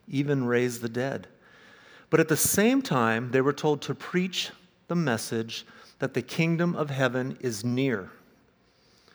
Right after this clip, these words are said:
Now, all of the, all of these activities are classic examples of good shepherding.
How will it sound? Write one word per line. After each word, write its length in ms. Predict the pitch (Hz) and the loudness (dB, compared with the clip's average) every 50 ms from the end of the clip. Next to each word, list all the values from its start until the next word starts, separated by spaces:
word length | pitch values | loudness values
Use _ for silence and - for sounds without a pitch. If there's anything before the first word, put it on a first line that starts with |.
| _ _ _ - - - - - - | _ _ _ -20 -20 -20 -16 -4 0
Now, 180 | 156 151 147 - | 2 2 2 2
all 240 | - 156 208 240 254 | 2 2 4 4 4
of 100 | 220 135 | 2 2
the, 320 | 127 123 117 117 127 131 - | 2 2 2 2 0 -2 -2
all 220 | 135 170 214 226 | 0 2 2 2
of 60 | 196 | 2
these 180 | 156 156 131 131 | 0 0 0 0
activities 560 | 127 117 - - 170 170 156 139 127 120 110 | 0 0 0 -2 -2 -2 0 -2 -2 -4 -4
are 240 | - - 123 120 123 | -4 -2 -2 -2 -2
classic 600 | - - - - 147 156 170 - - 180 175 - | -4 -4 -2 0 0 2 0 0 -2 -4 -6 -6
examples 680 | 180 151 143 117 107 123 120 110 104 - 120 120 117 - | -6 -8 -6 -2 0 0 0 0 -2 -4 -8 -8 -6 -6
of 220 | - 123 113 110 | -8 -8 -6 -4
good 260 | 131 127 120 113 110 | -4 -4 -2 -4 -4
shepherding. 560 | - - - 147 143 - 131 110 104 95 98 | -6 -2 -2 -2 -2 -2 -4 -6 -6 -8 -14